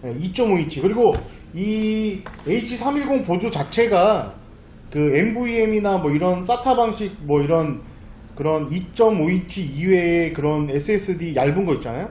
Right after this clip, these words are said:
예, 그런, 그런 것들은 들어가지가 않기 때문에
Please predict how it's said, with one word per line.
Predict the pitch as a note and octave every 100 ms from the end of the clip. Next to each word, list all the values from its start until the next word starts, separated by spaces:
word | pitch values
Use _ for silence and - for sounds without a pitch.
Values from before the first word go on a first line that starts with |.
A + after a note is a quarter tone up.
| B2
예, | A2+ A2
그런, | D3+ F#3+ F#3 -
그런 | D3+ F#3+ G#3
것들은 | G3 D#3+ G#3 G3+ - - - - -
들어가지가 | D3+ F3+ F3+ F#3 D#3+
않기 | A#2 F3 D3+
때문에 | C3+ C#3+ G3 C#3+